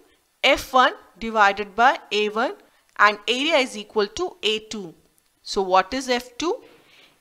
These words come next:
F two is equal to force divided by area. So, this becomes equal to F one divided by A one multiplied by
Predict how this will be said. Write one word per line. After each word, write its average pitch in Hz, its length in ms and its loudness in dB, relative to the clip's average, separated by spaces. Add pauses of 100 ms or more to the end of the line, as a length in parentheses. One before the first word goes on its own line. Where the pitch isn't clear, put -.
(140)
F 320 260 2
two 339 160 -2
is 240 200 -6
equal 226 380 -6
to 359 400 -6 (720)
force 262 540 0
divided 202 500 2
by 240 240 0
area. 185 440 -4 (120)
So, - 160 -8
this 269 240 -8
becomes 233 480 -8
equal 208 380 -6
to 302 380 -8 (760)
F 277 300 0
one 381 180 -4
divided 226 540 2
by 220 220 2
A 226 200 -2
one 233 260 -2 (360)
multiplied 196 720 -4
by 247 280 0